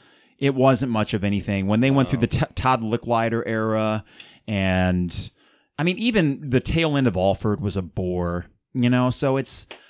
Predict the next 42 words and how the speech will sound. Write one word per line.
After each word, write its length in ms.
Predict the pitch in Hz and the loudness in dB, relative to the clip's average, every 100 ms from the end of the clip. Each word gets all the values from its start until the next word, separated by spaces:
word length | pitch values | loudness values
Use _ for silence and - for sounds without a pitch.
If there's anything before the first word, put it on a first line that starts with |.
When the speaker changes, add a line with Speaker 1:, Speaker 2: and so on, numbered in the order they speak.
| _ _ _ | _ _ _
Speaker 1:
I, 300 | 156 - 165 | 0 2 2
I 20 | |
don't 200 | 240 247 | 2 2
mind. 260 | 165 180 196 | 0 0 0
I 140 | 143 226 | -2 -2
want 260 | 240 277 302 | -2 -6 -4
Iowa 340 | 143 110 107 | -2 -2 -2
to 60 | 101 | -4
be 200 | 92 92 | -6 -2
good. 280 | 170 233 123 | 4 4 4
I 140 | 101 | -2
just 160 | 107 - _ | -4 -8 _
want 180 | 110 120 | 0 0
to 40 | |
be 120 | 120 113 | 2 0
better. 420 | 117 156 104 110 | 2 2 2 0
And, 120 | 113 | -2
and 200 | 117 107 | -2 -2
right 220 | 101 135 | -2 -2
now, 220 | 127 110 123 | -2 -2 -2
that's 300 | 120 - - _ _ _ | -4 -6 -12 _ _ _
where 180 | 123 123 | -2 0
the 100 | 117 | 0
two 180 | - 139 | -2 -2
programs 460 | 131 123 127 120 | 0 0 0 0
are 100 | 113 | 0
at, 180 | 104 143 | 0 0
and 100 | 131 | -2
you 60 | 117 | -2
got 160 | 123 | -2
a 20 | 113 | -2
chance 680 | - 160 185 113 127 - - _ _ | -4 -4 -4 -4 -6 -12 -14 _ _
to 140 | - 143 | -8 0
win 80 | |
your 100 | 143 | 0
fourth 260 | - 165 165 | 2 0 2
in 80 | 170 | 0
a 40 | |
row 220 | 160 220 | 2 0
against 320 | 247 101 87 - | -2 -4 -6 -8
them. 180 | 64 | -10
So, 360 | - 113 98 | -2 2 2